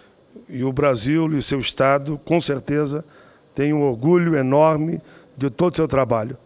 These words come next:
tanto lá como hoje aqui no Senado da República. Parabéns a Vossa Excelência.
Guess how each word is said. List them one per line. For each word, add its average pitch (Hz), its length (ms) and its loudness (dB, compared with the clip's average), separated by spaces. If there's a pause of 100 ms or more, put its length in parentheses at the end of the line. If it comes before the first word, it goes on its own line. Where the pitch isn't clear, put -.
tanto 202 260 0
lá 180 280 4 (260)
como 165 340 2
hoje 143 220 0
aqui 147 340 -4 (280)
no 131 80 -4
Senado 131 400 -2
da 110 80 -6
República. 110 380 -10 (200)
Parabéns 131 420 -2
a 127 40 -2
Vossa 117 240 -6
Excelência. 120 280 -12